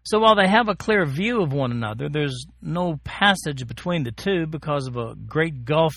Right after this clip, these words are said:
that's fixed. The clear teaching to the Pharisees here is found in verse twenty-five. "But Abraham said, Son, remember that thou in thy lifetime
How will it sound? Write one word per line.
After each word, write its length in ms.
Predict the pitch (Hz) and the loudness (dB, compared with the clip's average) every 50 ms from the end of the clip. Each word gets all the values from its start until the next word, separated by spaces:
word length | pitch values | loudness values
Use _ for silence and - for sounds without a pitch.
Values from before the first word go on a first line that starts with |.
| - - | -6 -10
that's 280 | - 113 - - - - | -10 -10 -10 -12 -14 -8
fixed. 580 | - 135 - - - - - - - - - _ _ _ _ _ _ _ _ _ _ _ _ _ _ _ _ - | -6 -6 -6 -6 -10 -12 -14 -14 -14 -18 -20 _ _ _ _ _ _ _ _ _ _ _ _ _ _ _ _ -6
The 80 | 170 147 | -6 -2
clear 260 | - 208 226 233 214 | 4 6 6 6 6
teaching 440 | - - 226 214 - - 185 175 151 | 4 0 -4 -2 -2 -4 -4 -2 -2
to 60 | 139 | -2
the 120 | 131 131 | -4 -4
Pharisees 500 | - 208 208 202 190 156 - 147 127 120 123 | -4 -2 -2 0 -2 -2 -4 -6 -8 -6 -4
here 220 | 123 123 123 135 | -4 -2 -2 -2
is 160 | 143 139 - - | -2 -4 -6 -4
found 240 | - 139 135 131 123 | -4 -2 -2 0 -2
in 240 | 123 117 117 123 - _ _ _ _ - | -2 -4 -6 -8 -10 _ _ _ _ -8
verse 200 | 127 127 110 - | -6 -6 -6 -8
twenty-five. 680 | - - 131 120 110 107 - 160 156 139 110 104 104 104 | -10 -8 -8 -8 -8 -6 -4 -2 -2 -2 -2 -6 -8 -8
"But 140 | 110 110 110 | -8 -6 -4
Abraham 720 | 127 143 147 139 135 123 117 117 113 113 120 120 123 117 | -2 -4 -4 -4 -6 -6 -4 -4 -4 -4 -6 -6 -8 -8
said, 400 | - - - 139 120 113 117 120 | -10 -8 -6 -4 -4 -4 -4 -6
Son, 280 | 117 - - 131 127 127 | -8 -6 -6 -4 -4 -4
remember 360 | 120 120 123 131 127 120 120 | -4 -2 -2 -2 -2 -4 -6
that 180 | 107 113 104 - | -6 -8 -10 -6
thou 260 | 127 120 123 123 123 | -4 -2 -2 -2 -2
in 80 | 120 110 | -4 -4
thy 160 | 107 107 110 | -6 -6 -4
lifetime 580 | 107 117 135 131 - - - 113 113 117 117 | -4 -6 -6 -8 -10 -10 -10 -8 -8 -8 -10